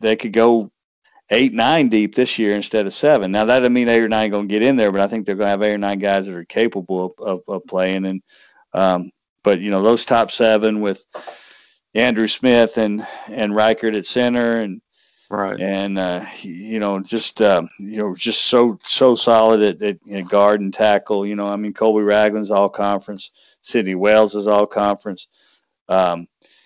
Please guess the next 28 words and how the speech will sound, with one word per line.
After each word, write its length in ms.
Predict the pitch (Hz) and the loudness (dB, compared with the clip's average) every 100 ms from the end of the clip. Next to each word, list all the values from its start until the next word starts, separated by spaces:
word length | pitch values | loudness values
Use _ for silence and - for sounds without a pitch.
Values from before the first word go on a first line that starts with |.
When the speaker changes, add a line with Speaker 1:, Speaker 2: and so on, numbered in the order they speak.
| _ | _
Speaker 1:
you 60 | - | -2
know, 80 | 101 | 2
I 120 | 95 | 2
think 300 | 92 107 95 | 2 -2 0
that 140 | 107 | -2
Matthew 440 | 90 104 107 - 101 | -2 -2 -2 -2 -12
Traherne 800 | - 131 123 123 123 120 117 101 | -2 0 2 2 -2 -2 -4 -8
w-, 260 | 98 107 104 | _ -20 -14
really, 580 | 110 113 110 110 92 104 | -4 0 2 0 -4 -4
um, 340 | 110 98 95 _ _ _ | -4 -4 -10 _ _ _
is, 300 | 104 98 - | -12 -12 -10
you 80 | 107 | -6
know, 100 | 104 | -4
is 180 | 95 101 | -4 -8
a 60 | |
kind 240 | 98 110 107 | -2 0 0
of 80 | |
an 80 | 104 | -2
emotional 800 | 101 104 110 - 113 110 107 101 _ _ | 0 2 2 2 -2 0 0 -4 _ _
guy 240 | - 107 104 | 0 2 4
there 280 | 104 104 | 4 4
that 200 | 101 104 | 2 0
really 280 | 107 107 107 | 0 2 2
proved 280 | 104 113 110 | 2 -2 0
himself 440 | 107 - 110 104 | -2 0 0 0
last 340 | 113 107 104 - | 0 0 0 -4
year. 320 | 110 110 107 _ _ _ _ _ - | -6 -4 -6 _ _ _ _ _ -4
Um, 400 | 95 92 87 | -2 -2 -6